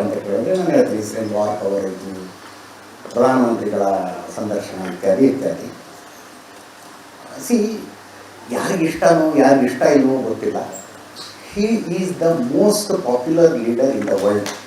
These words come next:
ನಾನು ಭಾರತದ ಬಗ್ಗೆ ಹೇಳ್ತಾ ಇದ್ದೀನಿ. ಪ್ರಪಂಚದಲ್ಲಿ ಅತ್ಯಂತ ಜನಪ್ರಿಯ ನಾಯಕ ಮನುಷ್ಯ. ಕೊರೋನಾ ಆದ ನಂತರ ಕೊರೋನಾ ಪೀರಿಯಡ್ ಅಲ್ಲಿ ಯಾವ್ಯಾವ ಸರ್ಕಾರ ಇದ್ವಲ್ಲ,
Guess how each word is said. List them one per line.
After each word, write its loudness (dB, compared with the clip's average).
ನಾನು 8
ಭಾರತದ 10
ಬಗ್ಗೆ 10
ಹೇಳ್ತಾ 8
ಇದ್ದೀನಿ. 6
ಪ್ರಪಂಚದಲ್ಲಿ 8
ಅತ್ಯಂತ 10
ಜನಪ್ರಿಯ 6
ನಾಯಕ 4
ಮನುಷ್ಯ. -8
ಕೊರೋನಾ 8
ಆದ 6
ನಂತರ 4
ಕೊರೋನಾ 6
ಪೀರಿಯಡ್ 4
ಅಲ್ಲಿ 4
ಯಾವ್ಯಾವ 8
ಸರ್ಕಾರ 0
ಇದ್ವಲ್ಲ, -2